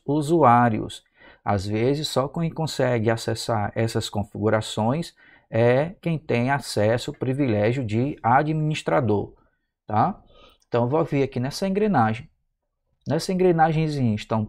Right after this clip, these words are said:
todas as minhas configurações para essa turma.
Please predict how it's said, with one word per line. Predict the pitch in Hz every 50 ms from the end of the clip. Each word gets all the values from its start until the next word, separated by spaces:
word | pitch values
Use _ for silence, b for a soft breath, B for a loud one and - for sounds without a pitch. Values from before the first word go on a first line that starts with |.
| - - -
todas | 143 156 185 185 196 190 180 180
as | 175 170 156 147
minhas | 139 139 139 135 131 - -
configurações | - - 156 165 - - 147 139 139 123 113 110 - - - 101 101 117 139 -
para | - - 120
essa | 117 110 - 120 110
turma. | - - 104 104 104 101 107 123 -